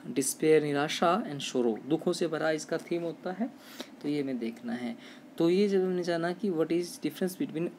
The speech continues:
ode and elegy, होप कि आप लोगों को समझ में आ गया होगा।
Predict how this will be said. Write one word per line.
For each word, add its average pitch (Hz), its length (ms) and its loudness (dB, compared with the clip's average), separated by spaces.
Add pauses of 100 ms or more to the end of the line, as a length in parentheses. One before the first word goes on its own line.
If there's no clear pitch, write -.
(160)
ode 165 320 10 (140)
and 139 340 4 (520)
elegy, 117 520 4 (560)
होप 135 160 4
कि 143 100 0
आप 123 140 0
लोगों 123 160 2
को 127 120 -4
समझ 117 300 -4
में 220 260 4 (360)
आ 123 140 0
गया 110 240 -4
होगा। 117 380 -4